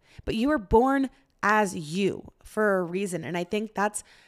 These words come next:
that's the reason that now I was able to experience such loving, loving interactions and relationships with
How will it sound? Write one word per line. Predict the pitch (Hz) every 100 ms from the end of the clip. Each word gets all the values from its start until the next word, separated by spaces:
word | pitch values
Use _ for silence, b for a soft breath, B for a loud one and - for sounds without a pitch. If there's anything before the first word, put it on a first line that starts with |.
| b _ -
that's | 262 -
the | 269 220
reason | 196 208 226 302 294
that | 233 -
now | 180 175 180 196 208 269 311
I | 220
was | 208 202
able | 208 214
to | - 185
experience | - - 196 190 226 254 254 247 -
such | - - - 208 - - - b b b b -
loving, | 180 180 180 202 220 202 262 285 330 359 349 _ _ _ _ _ _ _ _ _ -
loving | 208 208 233 254 302
interactions | 247 214 190 185 - 247 226
and | 196
relationships | 175 175 175 190 196 -
with | 185 180